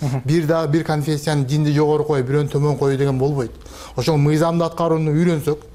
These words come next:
Speaker 2: мыйзамга баш ийип жашаганды күчөтсөк, ошондо биз туура жолдо кете беребиз.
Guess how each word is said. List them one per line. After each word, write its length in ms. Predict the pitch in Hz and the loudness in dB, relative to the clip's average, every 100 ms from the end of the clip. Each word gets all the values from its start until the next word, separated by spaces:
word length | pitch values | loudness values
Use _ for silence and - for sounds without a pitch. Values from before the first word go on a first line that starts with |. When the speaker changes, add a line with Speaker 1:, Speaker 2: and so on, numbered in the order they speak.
| - - | -20 -10
Speaker 2:
мыйзамга 400 | 139 143 165 160 | -2 0 2 0
баш 260 | 151 165 165 | 0 0 0
ийип 120 | 156 | -2
жашаганды 560 | 147 165 151 156 147 135 - - - | -2 -2 0 0 0 -2 -6 -20 -14
күчөтсөк, 500 | - 170 151 202 208 - - - - | -4 -2 -2 -2 -2 -6 -20 -12 -6
ошондо 360 | 123 147 156 | -2 2 2
биз 120 | 147 | 0
туура 300 | 143 139 143 | -4 -2 0
жолдо 260 | 135 131 127 | 0 -2 -2
кете 180 | 120 127 | -4 -2
беребиз. 280 | 117 110 | -2 -4